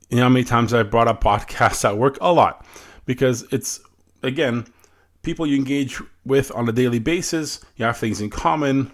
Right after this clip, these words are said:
you work in the same place. Even if you work from home, you still communicate with people all the time.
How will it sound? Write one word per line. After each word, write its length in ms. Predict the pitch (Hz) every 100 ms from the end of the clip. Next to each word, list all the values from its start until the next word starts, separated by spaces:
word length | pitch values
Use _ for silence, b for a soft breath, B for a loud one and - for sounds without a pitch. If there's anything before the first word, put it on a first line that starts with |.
| -
you 120 | 120
work 160 | 117 110
in 60 | 107
the 40 |
same 220 | - 107
place. 320 | 110 139 135
Even 200 | 233 254
if 120 | 254 247
you 60 |
work 180 | 208 202
from 200 | - 208
home, 360 | - 123 151 135 B B B
you 100 | -
still 180 | 123 165
communicate 540 | 160 160 156 139 139 135
with 160 | 143
people 240 | 127 123 120
all 80 |
the 60 | 147
time. 280 | 117 98